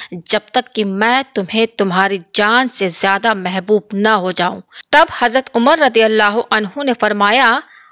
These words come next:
"अब अल्लाह की कसम, आप मुझे मेरी जान से ज्यादा अजीज हैं।" रसूलुल्लाह ने फरमाया, "अब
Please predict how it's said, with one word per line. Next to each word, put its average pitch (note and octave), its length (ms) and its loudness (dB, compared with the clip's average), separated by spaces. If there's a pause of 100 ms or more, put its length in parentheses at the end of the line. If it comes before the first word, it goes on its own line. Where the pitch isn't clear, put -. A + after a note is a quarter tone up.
(140)
"अब G#3+ 240 0
अल्लाह A3+ 380 2
की - 160 -4
कसम, C#4+ 420 0 (380)
आप C4+ 420 4
मुझे G#3+ 280 2
मेरी G#3 420 2
जान A3 300 2
से G3+ 220 -2
ज्यादा G3+ 480 2
अजीज F#3+ 460 -2
हैं।" F#3 200 -2 (400)
रसूलुल्लाह G3+ 800 2
ने G#3 80 -2
फरमाया, G3+ 640 2 (460)
"अब D4+ 200 4